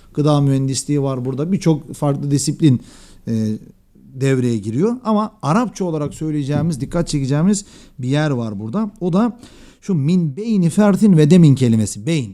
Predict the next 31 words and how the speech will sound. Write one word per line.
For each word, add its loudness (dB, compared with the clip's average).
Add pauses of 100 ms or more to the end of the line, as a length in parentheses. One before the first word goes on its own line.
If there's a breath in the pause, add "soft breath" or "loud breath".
Burada 2 (180)
evet, 4
Kur'an-ı 2
Kerim'deki 2
kullanımına 0
baktığımız 0
zaman -2
beyne 2 (260 soft breath)
kelimesi 2 (440 loud breath)
iki 2
şeyin 2
arasını 2
ifade 0
etmek -4
için -2
kullanılır. 2 (1120)
Yani -8
"beyne -2
raculin 0
ve -4
mer'etin", -2
kadınla -2
erkeğin -4
arasında -2
falan -4
derken -4
oradaki -2
beyne 2
o 2
manaya 2
gelir. -6